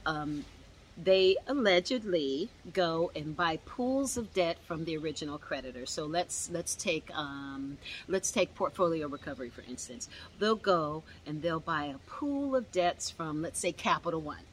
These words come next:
And then, um, let's say your debt was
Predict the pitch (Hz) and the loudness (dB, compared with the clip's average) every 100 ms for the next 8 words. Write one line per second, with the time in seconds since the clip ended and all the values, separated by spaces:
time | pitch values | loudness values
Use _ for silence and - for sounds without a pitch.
0 | - - - - - - - 175 170 214 | -20 -20 -20 -20 -18 -18 -4 -2 2 4
1 | 233 214 185 185 - - - 156 156 151 | 4 4 2 0 -8 -20 -8 -4 -4 -4
2 | 151 147 - - - - - 170 - - | -6 -6 -12 -20 -20 -12 -6 -4 -2 2
3 | 180 165 165 - - - - 175 170 196 | 4 4 2 -2 -12 -20 -10 4 6 8
4 | 214 202 175 165 170 156 147 - | 6 4 2 2 -2 -2 -2 -4